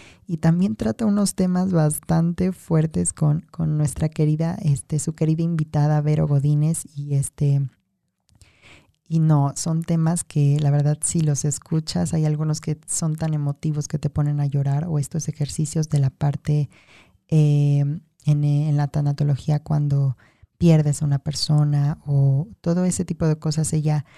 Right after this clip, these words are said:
pone el poder de la mujer y, y no, no, no, es una eminencia, mi querida Angie Ibarra, como mujer y como todo lo que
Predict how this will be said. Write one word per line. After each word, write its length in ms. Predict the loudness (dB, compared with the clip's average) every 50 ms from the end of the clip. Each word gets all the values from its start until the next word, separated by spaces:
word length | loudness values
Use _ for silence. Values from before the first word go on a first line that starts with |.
| -20 -20 -20 -20 _ _ _ _ _ _ _ _ _ _ _
pone 280 | 0 2 2 4 2 2
el 100 | 0 0
poder 400 | 0 2 2 4 4 4 2 2
de 80 | 2
la 100 | 2 2
mujer 540 | 2 2 2 0 0 2 2 4 4 4 2
y, 560 | 0 -2 -2 -2 -2 -2 -2 -2 -2 -4 -6 -10 _ _
y 180 | -20 -20 -20 -20 _
no, 260 | -14 -8 -4 -2 0 0
no, 120 | 0 0
no, 240 | 0 -2 -2 -2 -4 -4 -4
es 380 | -4 -4 -4 -4 -8 -10 -12 -10 -4 -2
una 300 | 0 0 0 0 -2 -4 -2
eminencia, 640 | 0 2 4 4 4 4 4 2 2 2 2 2 2
mi 100 | 2 2
querida 340 | 2 0 0 0 0 -2 -2 0
Angie 320 | 2 4 4 6 6 6
Ibarra, 580 | 6 6 6 4 4 2 2 0 -2 -2 -4 -4
como 260 | -2 0 2 4 4 4
mujer 400 | 4 2 0 0 0 0 0 0
y 80 | 0
como 260 | 0 2 2 4 2
todo 220 | 2 2 2 2 4
lo 140 | 4 2 0
que 280 | 0 0 -2 -2 -2